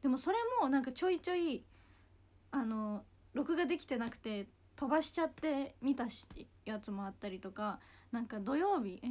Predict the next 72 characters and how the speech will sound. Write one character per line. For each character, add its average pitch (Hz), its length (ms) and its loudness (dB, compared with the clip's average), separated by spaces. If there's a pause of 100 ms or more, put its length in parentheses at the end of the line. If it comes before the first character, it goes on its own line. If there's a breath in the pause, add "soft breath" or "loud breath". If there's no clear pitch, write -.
日 247 260 0
曜 494 160 0
日 220 80 -2
だ 190 60 -6
っ 208 100 -12
け？ 196 100 -8
そ 208 160 -8
の 202 60 -4
時 - 260 -12
は。 - 60 -14 (340)
ん？ 311 140 0
土 240 100 -2
曜 277 160 -2
日 214 80 -4
だ 190 100 -10
っ - 20 -18
け？ - 100 -12
忘 220 180 -6
れ 247 60 -2
た 247 120 -6
け 202 120 -6
ど、 196 160 -6 (280 loud breath)
一 240 100 -4
週 349 280 -2
間 240 260 2
に 220 100 2
や 220 80 -2
っ - 20 -6
て 233 160 -6
る 226 80 -2
や 226 100 -2
つ 214 120 -8
で 202 80 -2
い 240 160 0
い - 20 0
や 185 240 -4
と 196 60 -6
思 202 140 -4
っ - 20 -8
て 208 280 -8 (240 loud breath)
見 233 140 0
た 214 100 -4
週 214 300 -4
と 208 120 -8
か 196 120 -6
も 196 120 -4
あ 233 40 -2
っ 214 60 -4
て、 180 340 -12 (480 loud breath)
こ - 160 0
ん 440 140 -2
な 427 100 0
に 403 140 -2
ち 349 100 -2
ゃ 370 60 2
ん 359 100 0
と 302 340 -2 (320 soft breath)
毎 330 220 4
日 214 460 -2 (500 soft breath)
舞 269 220 4
い 254 80 2
あ 254 80 2
が 254 160 0
れ 208 260 -4 (180)
と 226 60 -6
い 208 40 -4
う 202 40 -6
か、 202 160 -10
朝 247 240 -2
ド 262 140 2
ラ 254 120 2
を 247 280 0